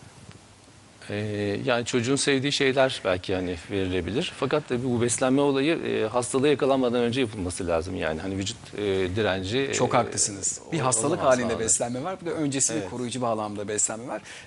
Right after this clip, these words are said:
Speaker 2: E, sevdikleri şeyler, özellikle biraz da ilgi, alaka, şefkat gösteriyor
Speaker 1: Evet.
Speaker 2: olmak, böyle aç ağzını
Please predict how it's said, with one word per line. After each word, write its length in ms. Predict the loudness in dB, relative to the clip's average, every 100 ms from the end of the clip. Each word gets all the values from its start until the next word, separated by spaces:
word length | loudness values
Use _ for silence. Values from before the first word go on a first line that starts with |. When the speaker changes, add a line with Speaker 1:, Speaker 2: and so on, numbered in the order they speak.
| -12
Speaker 2:
E, 280 | -6 -4 0
sevdikleri 640 | 0 -2 -6 -6 -6 -4
şeyler, 400 | -4 -6 -6 -6
özellikle 380 | -4 -4 -4 -2
biraz 260 | 0 0
da 40 | -2
ilgi, 280 | -4 -2
alaka, 380 | -2 -2 -2 -4
şefkat 480 | -4 -6 -6 -8 -6
gösteriyor 500 | -4 -2 -4 -4 -4
Speaker 1:
Evet. 100 | -2
Speaker 2:
olmak, 180 | -2 -4 -8 -20 -6
böyle 260 | 0 0 0 -6 -14 -6
aç 160 | -2
ağzını 300 | 0 0 -4